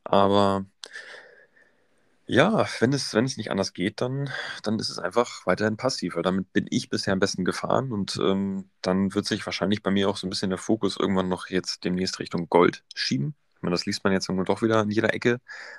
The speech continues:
dass es da demnächst, äh, gut nach oben gehen könnte. Ich, ich halte tatsächlich auch ein bisschen Gold in,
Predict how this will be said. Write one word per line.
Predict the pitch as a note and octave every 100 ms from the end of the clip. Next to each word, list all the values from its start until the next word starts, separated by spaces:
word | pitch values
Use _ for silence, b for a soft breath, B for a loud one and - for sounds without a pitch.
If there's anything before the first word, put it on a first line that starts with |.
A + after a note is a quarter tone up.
| -
dass | F#2
es | G2+
da | G2+
demnächst, | F#2+ F#2+ F#2+ - - -
äh, | - - - - - -
gut | A2+
nach | G2
oben | - G#2+ A2
gehen | G#2
könnte. | G#2 A2+ G#2 G2+
Ich, | F2 - - -
ich | -
halte | G2 -
tatsächlich | - G#2 A2+ A2
auch | G2+ G2+
ein |
bisschen | G2 A2 G#2 G2
Gold | G2 G#2 A#2 -
in, | F#2 F#2 -